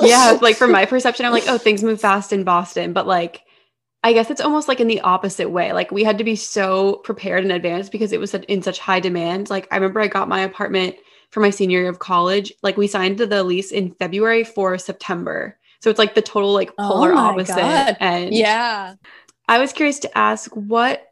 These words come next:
Speaker 1: are your goals as a personal trainer? Like, how does a personal trainer measure success for themselves? I've always kinda wondered.
Speaker 2: Mm. That's a hard question.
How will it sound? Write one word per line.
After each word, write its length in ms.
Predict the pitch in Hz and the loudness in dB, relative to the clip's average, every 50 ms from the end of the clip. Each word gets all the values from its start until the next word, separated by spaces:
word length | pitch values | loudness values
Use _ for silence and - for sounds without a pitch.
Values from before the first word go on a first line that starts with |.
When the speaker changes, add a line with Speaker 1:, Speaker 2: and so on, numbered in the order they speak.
| _ _ | _ _
Speaker 1:
are 120 | 247 247 240 | -2 0 0
your 360 | 233 214 202 214 208 208 208 | 0 2 2 4 4 4 2
goals 420 | 196 - 190 190 190 190 185 - - - | 2 0 2 2 2 2 0 0 -2 -2
as 280 | 196 190 180 185 180 | 0 0 0 0 -2
a 80 | - 202 | -4 -8
personal 480 | - - 208 190 185 - - 185 180 175 | -6 -4 -4 -4 -4 -4 -4 -4 -4 -4
trainer? 400 | 175 - - 180 180 185 190 190 | -4 -6 -6 -4 -4 -2 0 0
Like, 160 | 190 190 190 | 0 0 -2
how 160 | - 208 202 | 0 0 0
does 100 | 202 208 | 2 2
a 80 | 214 233 | 0 -2
personal 460 | 240 - 226 208 208 - 214 202 196 | -2 -2 -2 -2 0 0 0 0 -2
trainer 560 | 190 - 214 202 196 190 190 185 185 185 180 - _ _ _ _ - | -2 0 0 2 2 2 2 0 0 -2 -6 -10 _ _ _ _ -2
measure 340 | 208 208 202 180 202 196 | 2 2 4 4 2 2
success 800 | 190 - 208 190 - - - 196 185 185 185 175 - - - - - _ | 0 0 -4 -6 -6 -4 -2 0 0 0 0 -4 -10 -16 -18 -20 -20 _
for 260 | _ - 208 196 185 | _ -4 -4 -2 -2
themselves? 1160 | 175 185 180 180 175 - - - 202 185 - 71 71 71 80 - - 214 - - - - - | -2 -4 -6 -6 -8 -12 -10 -6 -6 -4 -4 -4 -4 -6 -6 -10 -12 -14 -14 -14 -14 -14 -8
I've 160 | - 208 185 180 | -6 -4 -2 -2
always 220 | 180 180 175 175 | -2 -2 -4 -6
kinda 200 | - 202 180 175 | -8 -8 -8 -6
wondered. 480 | 175 185 190 196 190 190 - - 202 - _ _ _ | -6 -6 -6 -6 -6 -6 -6 -8 -8 -12 _ _ _
Speaker 2:
Mm. 540 | 220 214 226 262 285 262 220 208 196 202 196 _ _ - - - - - _ _ _ _ _ _ _ _ _ _ _ _ _ _ _ _ _ _ _ _ _ _ _ _ _ _ | -2 0 2 4 4 4 2 2 0 -2 -4 _ _ -6 -6 -6 -6 -12 _ _ _ _ _ _ _ _ _ _ _ _ _ _ _ _ _ _ _ _ _ _ _ _ _ _
That's 200 | - 240 254 381 | 0 2 4 4
a 60 | 403 | 4
hard 280 | - - 226 214 214 - | 4 4 4 2 2 2
question. 560 | - 208 190 196 - - 185 170 185 202 - | 2 0 0 0 0 -2 -2 -2 -4 -4 -6